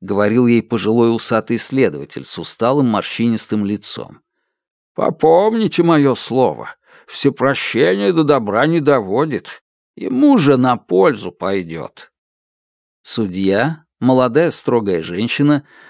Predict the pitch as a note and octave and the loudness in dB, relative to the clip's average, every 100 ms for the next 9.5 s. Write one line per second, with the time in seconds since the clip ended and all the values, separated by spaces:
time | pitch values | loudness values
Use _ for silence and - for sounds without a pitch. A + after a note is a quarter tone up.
0 | _ - G2+ C3+ F#3+ G#3 G3+ F3 C3+ D#3+ | _ -6 0 0 2 0 2 2 4 0
1 | D#3+ F#3 F3 E3 G#3 G3+ A2 F#2+ G2+ G2+ | 2 0 0 0 -2 -2 -2 -6 -6 -6
2 | G2+ G2+ G#2 F#2 F2+ F#2+ - - B2 - | -4 -2 0 2 -2 -6 -8 -4 -2 0
3 | F3 G3 G3 F#3+ F#3+ G3+ F#3 F2+ C2+ B1 | -2 0 0 2 4 4 4 0 -4 -14
4 | - _ _ _ - B2+ A3 A3 A#3 A3 | -20 _ _ _ -4 0 2 0 0 -2
5 | - A#2 - D3 E3 G#2+ F#2+ F#2+ - A#2 | 0 -2 -2 -4 -2 -2 -2 -4 -2 -4
6 | - - A3+ - A#2 G#2+ A#2 - B2+ D3+ | -2 0 0 2 0 0 -2 -4 -2 -2
7 | G#3+ G#3+ G#3+ G3 A3 G#3 A#3+ B2+ G2+ G#2+ | 0 2 2 2 2 2 4 4 2 0
8 | A#2 A2+ G#2+ A#2 A2+ - A2+ - A#2 A2 | 0 -2 0 -2 -2 -4 -4 -2 -2 0
9 | G#2+ C3+ F#3 - F#3+ | 0 2 0 0 -2